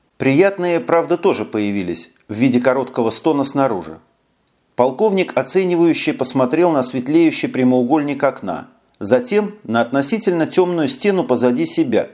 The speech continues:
и рискнул приподнять голову над замусоренным подоконником. Прямо напротив догорал микроавтобус охраны. За каменным бордюром асфальтовой дорожки виднелось тело в камуфляже,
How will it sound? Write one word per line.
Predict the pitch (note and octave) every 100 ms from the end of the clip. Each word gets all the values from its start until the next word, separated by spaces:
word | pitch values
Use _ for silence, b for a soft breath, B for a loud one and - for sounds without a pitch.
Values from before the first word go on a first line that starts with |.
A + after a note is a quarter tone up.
| _ _ _ -
и | A#2
рискнул | G#2 - B2 G3
приподнять | G3+ B2 G#2 G2+ G#2+ G2+
голову | D3+ G3 F3 F3
над | C#3
замусоренным | A2 G2+ B2 B2 A#2+ A#2+ A#2
подоконником. | A2+ G#2+ A2+ - F#2+ E2 D#2+ E2 - _ _ _ _ _ _
Прямо | - D3+ G3+ G3
напротив | F#3 F3+ G3 A3 A#2+ F#2 -
догорал | A2 B2 C#3+ G3
микроавтобус | E3+ E3 E3 D3 - C#3 B2+ C3+
охраны. | C3 A2+ F#2+ F2 - - _ _ _ _ -
За | F#2+ A#2+
каменным | D3 D#3 C#3+ C3+ B2
бордюром | C3 A2+ D3+ D3+ C3
асфальтовой | B2 - C#3 B2+ A#2+
дорожки | A#2+ A#2+ F3+ F3+ - F2 -
виднелось | G2 A#2 C#3 G3 F#3 -
тело | C#3+ D#3+ D#3+
в | D#3
камуфляже, | D3 D3 C#3+ G#2+ F2 E2